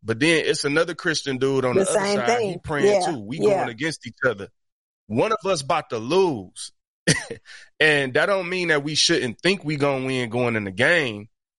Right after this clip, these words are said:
Speaker 1: but just because we think we wanna win or wanna win, and even though we in God's will doing what we do,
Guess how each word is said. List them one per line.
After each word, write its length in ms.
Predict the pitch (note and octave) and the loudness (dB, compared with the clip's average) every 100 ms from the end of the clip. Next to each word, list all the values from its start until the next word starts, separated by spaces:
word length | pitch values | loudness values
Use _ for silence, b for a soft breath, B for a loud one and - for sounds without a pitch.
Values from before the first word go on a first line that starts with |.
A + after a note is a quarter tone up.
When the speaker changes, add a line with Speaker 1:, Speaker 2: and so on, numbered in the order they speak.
| _ - | _ 0
Speaker 1:
but 240 | D3 A#2 | 0 0
just 320 | A2 D#3 D#3+ | -2 -2 -2
because 380 | C#3+ C#3+ D#3 G#2+ | -4 -2 -2 -2
we 180 | A#2+ D#3 | -6 -6
think 320 | - D3+ C3 | -2 -2 0
we 120 | C3+ | -2
wanna 240 | C3+ C3 A#2+ | 0 0 0
win 280 | B2+ C3 A#2+ | 2 2 2
or 100 | A2 | 0
wanna 280 | B2 C3+ | 0 0
win, 400 | A#2+ B2+ B2+ B2 - | 0 0 0 0 0
and 140 | B2 | 0
even 240 | D3 C#3+ C#3 | 0 0 0
though 100 | B2+ | 0
we 160 | C3 C3 | -2 -2
in 180 | C#3 C#3 | 0 0
God's 380 | B2 C3 B2+ A2 | 2 2 0 -2
will 260 | C3 B2+ A2 | -2 -2 0
doing 320 | B2+ B2+ A#2 | 0 0 0
what 120 | A2+ | 0
we 140 | A2+ G2+ | -2 0
do, 380 | C#3 E3 A#2+ | 2 2 0